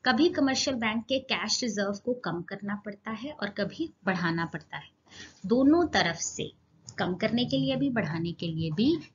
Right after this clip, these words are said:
ये तीनों के तीनों commercial bank के cash reserve के ऊपर धावा बोलते हैं। तो ये देखिए, हमने समानताएं, ये objective हैं, indiscriminatory हैं, अपने काम से काम रखते हैं और देश के commercial bank के cash reserve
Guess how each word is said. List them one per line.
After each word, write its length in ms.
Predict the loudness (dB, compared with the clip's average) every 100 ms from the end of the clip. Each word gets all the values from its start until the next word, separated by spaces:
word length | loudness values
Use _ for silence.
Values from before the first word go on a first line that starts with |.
| 0
ये 140 | 2
तीनों 400 | 2 2 2 2
के 140 | -2 -4
तीनों 640 | -4 -2 0 0 -2 -6
commercial 500 | -6 -2 0 0 0
bank 300 | -2 -6 -2
के 160 | -2
cash 480 | 0 0 0 0 -2 -2
reserve 460 | 0 4 4 2 0
के 80 | -2
ऊपर 360 | -2 -2 0 0
धावा 460 | 0 0 0 2
बोलते 420 | 2 0 -2 -8
हैं। 240 | -4 -4 -6 _ _ -20 -20 -10 0
तो 60 |
ये 180 | 6 6
देखिए, 340 | 6 4 2 2
हमने 300 | 2 2 -2
समानताएं, 840 | 0 2 2 2 0 0 0 -4 -8 -2
ये 60 | 0
objective 600 | 2 2 0 0 0 2
हैं, 260 | 2 0 2
indiscriminatory 1080 | 6 6 4 0 0 2 4 2 0 2 2
हैं, 300 | 2 -2 -4
अपने 280 | -4 -2 -4
काम 260 | 0 0 0
से 200 | 0 -2
काम 280 | 0 2 0
रखते 320 | -2 -4 -2
हैं 240 | 0 0 -4 -14 -2 4
और 340 | 4 4 -2 -8
देश 420 | 2 4 6 6
के 140 | 4 2
commercial 640 | 2 2 2 0 0 0
bank 380 | 0 2 2 0
के 260 | -4 -6
cash 680 | -6 _ 0 2 4 4 2
reserve 500 | 2 2 2 2